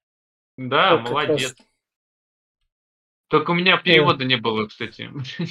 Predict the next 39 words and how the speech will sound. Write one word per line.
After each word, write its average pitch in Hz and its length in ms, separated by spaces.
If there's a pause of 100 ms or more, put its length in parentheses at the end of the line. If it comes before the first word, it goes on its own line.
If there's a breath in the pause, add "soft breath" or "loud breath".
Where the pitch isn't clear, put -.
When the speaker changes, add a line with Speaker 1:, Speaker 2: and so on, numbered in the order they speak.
(140)
Speaker 2:
Да. 151 120
Speaker 1:
сожалению. 135 540 (320 loud breath)
Песен 156 400
у 131 80
меня... 135 280
я 139 180
не 160 120
нашёл, 208 320
блядь, 165 240
английской 170 460
версии-то 165 640
с 135 120
русскими 156 400
Speaker 2:
Да. 165 80
Speaker 1:
субтитрами, 123 440
и 135 260
перевода 196 400
песен 143 300
ещё 131 200
не 123 140
было. 117 220
Ну, 143 100
я 156 140
часть - 280
слу-, 147 340
смысла 143 360
уловил, 170 280
конечно, 120 380
но 131 120
Speaker 2:
Ну. 156 200 (760)
Speaker 1:
хрень. 107 300 (960)
Speaker 2:
Собственно 214 680
говоря, 170 340
потом 185 320
он 190 160
к - 100
ней 170 220
пришёл 156 560
уже 143 380